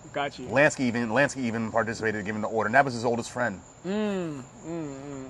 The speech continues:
Speaker 1: I gotta rewatch that movie. It's been a while.
Speaker 2: Mobsters or Bu-, or the Benny Siegel joint, Bugsy?
Speaker 1: Both. Both. Both, actually.
Speaker 2: Yeah.
Speaker 1: Yeah.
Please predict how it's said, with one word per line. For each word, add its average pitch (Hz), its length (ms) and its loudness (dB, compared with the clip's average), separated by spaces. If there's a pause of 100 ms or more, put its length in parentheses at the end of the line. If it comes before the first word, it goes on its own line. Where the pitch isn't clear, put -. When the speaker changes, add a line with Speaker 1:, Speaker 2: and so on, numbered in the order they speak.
(120)
Speaker 1:
I 196 100 8
gotta 247 160 12
rewatch 196 340 10
that 147 100 0
movie. 156 240 -2
It's 139 80 -6
been 156 140 -4
a 139 40 0
while. 135 300 6 (320)
Speaker 2:
Mobsters 120 340 4
or 120 60 2
Bu-, 113 260 6
or 107 200 6
the 101 100 -4
Benny 113 240 0
Siegel 101 280 -6
joint, 90 260 -6
Bugsy? 104 320 0
Speaker 1:
Both. 170 360 8 (520)
Both. 139 280 -4 (280)
Both, 131 360 -8 (100)
actually. 127 360 -10 (200)
Speaker 2:
Yeah. 98 360 -2
Speaker 1:
Yeah. 127 300 -4